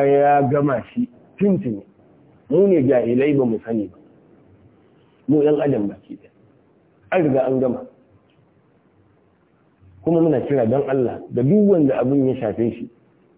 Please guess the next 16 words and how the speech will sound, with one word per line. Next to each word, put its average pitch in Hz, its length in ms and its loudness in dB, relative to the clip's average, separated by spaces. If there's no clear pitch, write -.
don 156 400 0
girman 156 400 2
Allah, 139 320 -2
kada 175 320 -2
a 120 40 0
yi 123 80 2
wani 143 200 2
abu 104 300 -4
da 127 120 0
zai 143 140 0
harzuka 131 480 -2
mutane, 107 480 -6
ko 139 160 -2
ta 139 100 -2
ɓangaren 135 600 0
ma'aikata, 127 760 -4